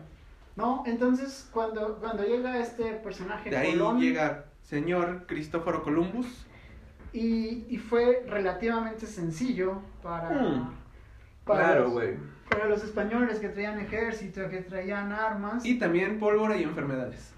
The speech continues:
Speaker 1: Exacto,
Speaker 2: <laughs>
Speaker 1: colonizar a, a
Speaker 2: Estuvo,
Speaker 1: estas
Speaker 2: sí, porque estuvo muy rápido, aparte de que el güey ya tenía pólvora, les pegaban una gripa, güey, la viruela, güey.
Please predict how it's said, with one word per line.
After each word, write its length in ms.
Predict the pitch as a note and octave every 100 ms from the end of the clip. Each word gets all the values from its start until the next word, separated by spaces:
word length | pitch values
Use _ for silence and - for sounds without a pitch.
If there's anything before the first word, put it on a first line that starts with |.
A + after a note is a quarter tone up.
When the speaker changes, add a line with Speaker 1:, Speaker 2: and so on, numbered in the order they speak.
| -
Speaker 1:
Exacto, 720 | - - G#3+ G#3+ F#3+ E3+ F#3 F3+
Speaker 2:
<laughs> 40 |
Speaker 1:
colonizar 640 | G3+ F#3+ F#3+ F#3 - G#3+ G#3
a, 160 | F#3 E3+
a 80 | D#3+ - - - - - - - -
Speaker 2:
Estuvo, 320 | A#3+ D#4 D#4
Speaker 1:
estas 640 | D4 - - - C4 A#3
Speaker 2:
sí, 160 | - F4
porque 200 | D#4 B3
estuvo 180 | B3 D4 C#4+
muy 100 | C#4+
rápido, 360 | C#4+ D4 A3+
aparte 260 | A3+ B3 C4
de 260 | A#3 F3+
que 100 | -
el 280 | E3+ D#3 D3+ - - -
güey 220 | - F3+ F#3
ya 80 |
tenía 220 | G#3+ G#3+ F#3
pólvora, 440 | F3+ F#3 A3+ - - - - - - - - -
les 220 | F3 C#3+
pegaban 400 | C#3 D#3+ F3 F#3
una 140 | F#3 F3
gripa, 380 | F3 G3 G#3 G3
güey, 180 | F#3+
la 100 | F#3
viruela, 460 | D#3 D3+ G3 G3+ G#3
güey. 220 | G3 F#3+